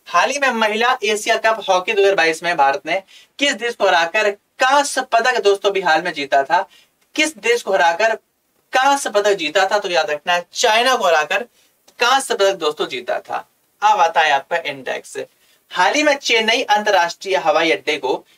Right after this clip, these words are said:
on time, on time प्रदर्शन के लिए वैश्विक दोस्तों सूची में कौन सा स्थान दिया गया है?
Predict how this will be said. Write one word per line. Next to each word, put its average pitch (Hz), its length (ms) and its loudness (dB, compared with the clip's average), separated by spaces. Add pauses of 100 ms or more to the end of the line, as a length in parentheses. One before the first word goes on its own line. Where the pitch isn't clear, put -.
(220)
on 269 400 4
time, 185 380 0 (560)
on 277 400 2
time 180 380 0 (140)
प्रदर्शन 214 560 0
के 214 140 -2
लिए 196 240 2 (300)
वैश्विक 226 680 -2
दोस्तों 208 400 -2
सूची 226 440 -4
में 208 240 0 (420)
कौन 269 300 4
सा 220 300 2
स्थान 185 600 0
दिया 147 320 0
गया 127 320 -2
है? 151 260 -2